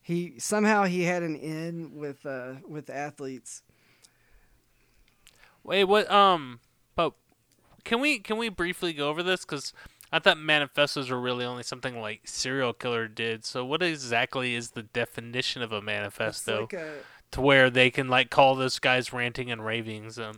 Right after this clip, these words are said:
Speaker 2: manifesto?
Speaker 1: Well, I mean, I think a manifesto is, like, just a, basically a book of the ramblings of a madman.
Speaker 2: Is that the, uh, Webster's Dictionary definition?
Speaker 1: No, the Webster's Dictionary is a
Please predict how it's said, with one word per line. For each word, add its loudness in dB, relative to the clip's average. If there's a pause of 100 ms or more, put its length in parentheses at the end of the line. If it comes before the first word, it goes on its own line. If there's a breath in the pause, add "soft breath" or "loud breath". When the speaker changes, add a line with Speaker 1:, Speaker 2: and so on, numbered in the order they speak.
(140)
Speaker 2:
manifesto? -4
Speaker 1:
Well, -6
I -10
mean, -10
I -10
think -10
a -14
manifesto -14
is, -16
like, -14
just -14
a, -10
basically -10
a -8 (180)
book -10
of -14 (340)
the -14
ramblings -12
of -16
a -18
madman. -16 (2250 soft breath)
Speaker 2:
Is -6
that 4
the, -2
uh, 2
Webster's -6
Dictionary -6
definition? -6
Speaker 1:
No, -14
the -14
Webster's -14
Dictionary -10
is -10 (560 soft breath)
a 2